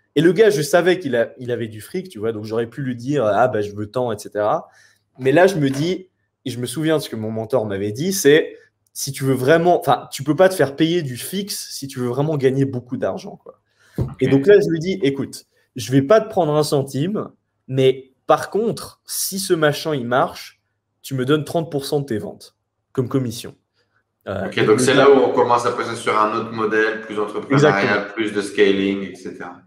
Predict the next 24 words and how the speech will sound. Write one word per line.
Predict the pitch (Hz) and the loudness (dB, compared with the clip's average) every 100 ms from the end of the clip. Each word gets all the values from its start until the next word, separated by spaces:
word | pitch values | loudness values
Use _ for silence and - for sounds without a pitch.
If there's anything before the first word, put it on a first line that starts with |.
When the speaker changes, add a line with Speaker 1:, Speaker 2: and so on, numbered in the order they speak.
| - | -2
Speaker 1:
Et | 139 | 0
donc | 143 | 2
là, | 165 165 | 4 6
le | 147 | 6
gars | 135 156 | 6 4
se | 151 135 | 4 -2
dit, | 131 151 139 139 | -4 -2 -2 -4
ce | - | -2
Speaker 2:
Et | 143 | 4
donc | 120 | 6
Speaker 1:
gars, | 139 | 6
Speaker 2:
là, | |
c'est | 131 139 | 4 2
pareil, | 127 139 139 | 4 4 4
pour | 165 | 4
Speaker 1:
il | 185 | 4
Speaker 2:
que | 135 | 0
tout | 135 | 0
le | |
monde | 135 131 | 0 0
y | - | -2
puisse | 127 123 | -8 -10
me | 117 | -10
suivre, | 123 131 139 | -4 -2 -2